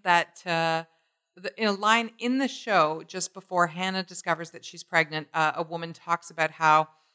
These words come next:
the ideal state for a female writer is to be childless. Uh, and I also read a quote years ago, please don't ask me where, that says, and you'll love this, "Every child a woman has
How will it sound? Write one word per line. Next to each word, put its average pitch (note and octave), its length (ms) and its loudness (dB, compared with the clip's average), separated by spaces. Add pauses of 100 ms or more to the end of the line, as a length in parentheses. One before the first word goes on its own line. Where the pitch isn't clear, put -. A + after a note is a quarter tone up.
(320)
the F#3 180 -2 (180)
ideal F#3+ 480 -2
state F3+ 420 -4
for - 180 -4
a E3 60 2
female E3+ 400 -8
writer D#3 320 0
is - 140 -14
to - 100 -20
be E3 80 -12
childless. F3+ 800 -2 (580)
Uh, E3 240 4
and F3 100 -6
I F3+ 120 4
also F#3 280 2
read E3 220 -4
a E3 60 -12
quote - 480 -8 (100)
years F#3 460 4
ago, D#3 400 2 (240)
please G3+ 220 -4
don't F3 120 0
ask E3 240 0
me D#3 100 -10
where, C#3+ 300 2
that D#3+ 220 -10
says, D3 400 0
and E3 100 -12
you'll D#3 140 -4
love D#3+ 240 -2
this, - 320 -12 (720)
"Every A3+ 340 2
child G3 580 0
a F3+ 60 -4
woman E3 300 -8
has F3 500 -2